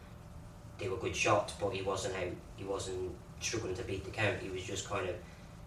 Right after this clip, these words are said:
it was more the power of the shot took him off balance and put him down rather than the knockout step, knockdowns that Fury had in the first fight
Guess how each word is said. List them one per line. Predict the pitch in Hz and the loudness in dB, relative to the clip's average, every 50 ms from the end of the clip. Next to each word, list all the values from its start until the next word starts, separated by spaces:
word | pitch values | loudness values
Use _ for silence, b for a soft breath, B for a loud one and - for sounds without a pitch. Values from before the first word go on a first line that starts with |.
| - - | -10 -6
it | - | -4
was | 101 98 | 0 4
more | 107 110 107 104 | 6 8 8 8
the | 104 101 - | 8 6 2
power | - - 117 117 117 110 101 - | 2 8 10 12 12 12 12 10
of | - 98 - - - | 8 8 8 6 4
the | - | 4
shot | - - - 107 101 98 - - - - - - - - - - | 4 6 8 10 10 10 10 8 2 -4 -10 -12 -14 -14 -12 -10
took | - - - 117 110 - | -6 -2 0 0 2 4
him | - - | 4 4
off | - - - - - | 4 4 2 2 2
balance | - 104 104 101 95 90 - - | 6 6 8 8 6 4 0 -2
and | 95 95 92 92 92 - - - - - - | -2 -2 -4 -4 -6 -10 -12 -14 -14 -14 -10
put | - - - 95 | -2 0 0 0
him | 90 - | 2 2
down | 98 101 101 98 90 - | 6 6 8 8 6 6
rather | - - 90 90 90 - | 6 6 6 6 4 4
than | - - 87 92 92 90 87 - - - - - - - - - - | 2 2 0 0 0 -2 -4 -6 -8 -10 -10 -10 -10 -10 -10 -6 -2
the | - 98 | 0 6
knockout | 98 104 101 - - 104 98 98 95 | 8 8 8 8 8 8 8 8 6
step, | - - - - 98 98 - - 107 | 4 0 4 6 6 6 6 2 2
knockdowns | 101 98 80 - 104 101 98 92 - | 2 2 4 6 6 6 6 4 2
that | - - | 0 -2
Fury | - - 120 135 123 113 98 | 4 6 8 10 10 8 8
had | - - 90 - | 6 4 4 4
in | 87 | 2
the | 87 87 | 0 2
first | - 110 117 113 107 - - | 6 8 8 10 8 8 4
fight | - 95 - - | 0 0 0 -2